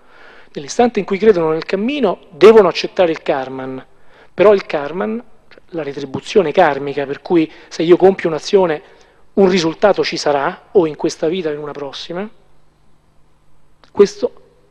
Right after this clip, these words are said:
fa un po', diciamo, a pugni, in effetti, con l'idea di qualche, qualcuno che è lo stesso ma non è lo stesso,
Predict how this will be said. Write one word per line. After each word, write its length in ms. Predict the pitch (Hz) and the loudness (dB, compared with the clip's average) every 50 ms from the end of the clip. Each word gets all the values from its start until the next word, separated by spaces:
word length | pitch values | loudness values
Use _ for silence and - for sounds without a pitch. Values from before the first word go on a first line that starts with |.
| _ _ _ _ _ _ | _ _ _ _ _ _
fa 180 | - - - 180 | -18 -8 -6 -6
un 160 | 165 170 - - | -6 -6 -8 0
po', 320 | - 196 196 208 - - | 4 4 4 4 0 -8
diciamo, 260 | - 175 - 175 180 202 | -16 -12 -8 -2 -2 -2
a 40 | |
pugni, 600 | - _ - - 165 151 147 151 165 175 185 220 _ _ _ _ _ _ - | -2 _ -8 -8 -8 -8 -12 -8 -6 -6 -8 -8 _ _ _ _ _ _ -12
in 120 | 185 156 | -10 -10
effetti, 680 | 165 - - - 170 147 147 _ _ - - 196 233 _ _ _ _ - - - _ - | -10 -12 -8 -6 -6 -6 -6 _ _ -14 -14 -14 -14 _ _ _ _ -20 -20 -20 _ -6
con 240 | - 175 156 175 - | -4 -4 -4 -4 -6
l'idea 360 | - 196 214 185 160 170 175 160 | -6 -6 -4 -2 0 -2 -2 -2
di 120 | 151 156 | -4 -8
qualche, 380 | 151 175 175 - - 220 208 - _ - - | -4 -4 -4 -4 -4 -12 -12 -12 _ -20 -8
qualcuno 880 | - 190 185 - - - 226 190 160 160 170 185 220 - - - - - _ _ _ _ | -4 -4 -4 -4 -4 -6 -6 -6 -2 0 2 2 2 0 -6 -16 -20 -20 _ _ _ _
che 240 | _ - 170 - - _ _ _ _ _ _ _ _ _ _ - - - _ _ _ _ - 214 233 - _ - | _ -12 -12 -12 -14 _ _ _ _ _ _ _ _ _ _ -20 -20 -20 _ _ _ _ -16 -16 -16 -16 _ -4
è 100 | - 202 | 0 2
lo 100 | 208 214 | 2 2
stesso 300 | - - 311 233 - 226 | 2 0 -4 -2 -2 -2
ma 60 | 208 | -2
non 120 | 196 190 185 | -2 -2 -2
è 40 | 175 | -2
lo 80 | 160 | -4
stesso, 480 | 151 - - 147 139 - - - - | -6 -6 -10 -12 -12 -12 -14 -14 -16